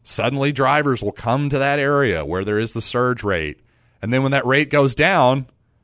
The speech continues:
and a ra-, maybe there's surges somewhere else, guess what? Those drivers will then, that supply and demand will even out, and then it will go to the place where they're really needed, again, to the surge rate.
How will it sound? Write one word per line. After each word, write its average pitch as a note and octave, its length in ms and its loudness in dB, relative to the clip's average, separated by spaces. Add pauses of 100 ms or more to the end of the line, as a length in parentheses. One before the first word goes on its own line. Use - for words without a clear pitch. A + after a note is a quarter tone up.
(220)
and F#2 100 -4
a G2 60 -2
ra-, G2+ 200 2
maybe G#2+ 300 -2
there's A#2+ 240 0
surges C3 340 2
somewhere C#3 320 2
else, D#3+ 200 2
guess D3 240 2
what? B2+ 180 4
Those A#2+ 160 0
drivers A#2+ 480 2
will A2 100 0
then, A2+ 340 0 (280)
that G#2+ 380 -4
supply C3 400 0
and C3+ 80 0
demand B2 320 0
will A2 120 -2
even B2 300 0
out, B2+ 260 2
and G2 120 -2
then G2+ 80 -4
it A2 100 2
will G#2+ 80 2
go G#2+ 220 2
to A2 80 2
the G#2+ 40 -4
place G#2+ 380 -2
where G#2 80 0
they're F#2+ 140 0
really G2 280 0
needed, F2 460 -6
again, A2 300 -2
to A#2+ 100 -4
the A2 100 -4
surge F#2+ 420 0
rate. E2+ 340 -4